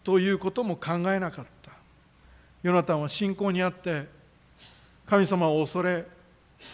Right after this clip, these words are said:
この友情を喜び、そしてダビデのために生きたのであります。彼の思いはダビデが生きることでした。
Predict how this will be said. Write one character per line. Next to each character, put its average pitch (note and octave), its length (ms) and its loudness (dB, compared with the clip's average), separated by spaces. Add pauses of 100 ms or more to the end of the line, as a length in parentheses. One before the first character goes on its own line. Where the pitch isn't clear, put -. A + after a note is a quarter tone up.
(280)
こ F3+ 140 -2
の F3+ 140 4
友 G3+ 200 4
情 F#3+ 200 6
を F#3+ 280 6
喜 G3 140 2
び、 D#3 240 -2 (2000)
そ G3 120 0
し - 60 -4
て F#3+ 80 4
ダ F#3 180 8
ビ F3+ 120 4
デ E3 100 -2
の E3+ 160 -2
た D#3+ 160 -4
め E3 140 -2
に D#3 260 -6 (2000)
生 F3+ 100 -4
き - 100 -16
た C#3+ 140 -2
の D3 120 -6
で C#3+ 100 -8
あ C3 80 -8
り B2+ 80 -12
ま B2+ 120 -14
す。 - 160 -20 (600)
彼 A#3+ 200 6
の E3+ 400 2 (180)
思 G3+ 260 0
い F3 60 0
は D#3+ 320 -2 (1160)
ダ G3+ 160 2
ビ B3 80 -2
デ G#3 100 4
が E3+ 100 2
生 D#3+ 100 0
き B3+ 140 -4
る A3+ 100 -2
こ E3 120 -4
と E3+ 100 -8
で D3 100 -12
し - 100 -20
た。 - 80 -20